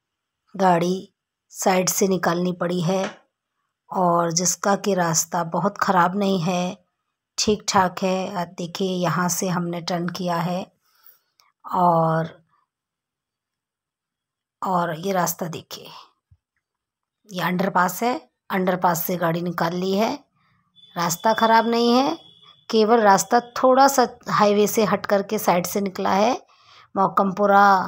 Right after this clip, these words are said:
अ, road से और अंदर से लेकर के आए हैं हम गाड़ी को और कच्चा सा है क्योंकि आगे जो है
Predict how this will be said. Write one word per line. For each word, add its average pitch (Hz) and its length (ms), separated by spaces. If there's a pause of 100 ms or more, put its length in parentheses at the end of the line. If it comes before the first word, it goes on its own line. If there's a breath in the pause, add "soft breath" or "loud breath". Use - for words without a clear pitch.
(560 soft breath)
अ, 190 460
road 190 280
से 262 260 (1080 loud breath)
और 180 260 (180)
अंदर 202 340
से 208 240
लेकर 196 380
के 208 180 (1300)
आए 185 260
हैं 202 240
हम 214 180 (800)
गाड़ी 190 300
को 240 160 (1120)
और 170 440 (120)
कच्चा 208 340
सा 208 180
है 208 240 (800)
क्योंकि 214 380 (120)
आगे 190 420
जो 196 220
है 180 440